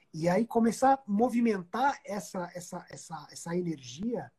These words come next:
pra justamente começar a trazer a curiosidade das pessoas em relação a esse tema.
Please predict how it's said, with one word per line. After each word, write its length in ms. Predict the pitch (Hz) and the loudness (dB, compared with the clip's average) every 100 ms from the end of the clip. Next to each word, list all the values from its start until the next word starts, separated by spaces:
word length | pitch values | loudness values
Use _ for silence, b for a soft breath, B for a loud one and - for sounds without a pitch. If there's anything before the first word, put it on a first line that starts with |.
| _ _ _ _ _ | _ _ _ _ _
pra 160 | 185 190 | 4 4
justamente 560 | 214 - 220 220 226 | 4 -2 0 0 -4
começar 460 | - 233 226 - 226 | -4 -2 -2 -2 -6
a 40 | |
trazer 500 | 233 233 196 147 214 - | -2 -4 -4 -2 -4 -4
a 120 | 233 | -12
curiosidade 1200 | _ 233 254 269 269 208 240 170 202 254 254 208 | _ -2 0 2 -2 -2 -6 -4 -4 -2 -6 -8
das 200 | 180 180 | -14 -16
pessoas 840 | - 151 - 196 233 175 135 - _ _ _ _ _ | -18 -18 -12 -4 -2 -4 -8 -20 _ _ _ _ _
em 120 | 180 196 | 0 6
relação 600 | 233 240 - 220 240 277 | 8 6 4 -4 -2 -2
a 20 | |
esse 160 | - | -4
tema. 400 | 202 175 143 123 | -10 -10 -10 -14